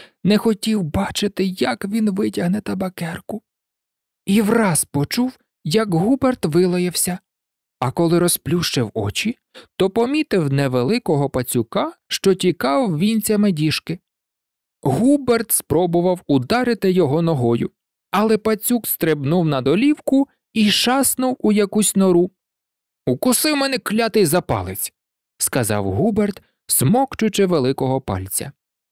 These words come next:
Я скористався нагодою,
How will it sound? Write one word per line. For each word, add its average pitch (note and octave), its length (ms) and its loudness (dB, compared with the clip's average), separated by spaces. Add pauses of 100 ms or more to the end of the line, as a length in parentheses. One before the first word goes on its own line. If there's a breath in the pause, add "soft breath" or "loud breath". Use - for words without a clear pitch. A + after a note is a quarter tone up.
(1000)
Я A#2 160 0
скористався G#2+ 680 -2
нагодою, E3+ 640 -2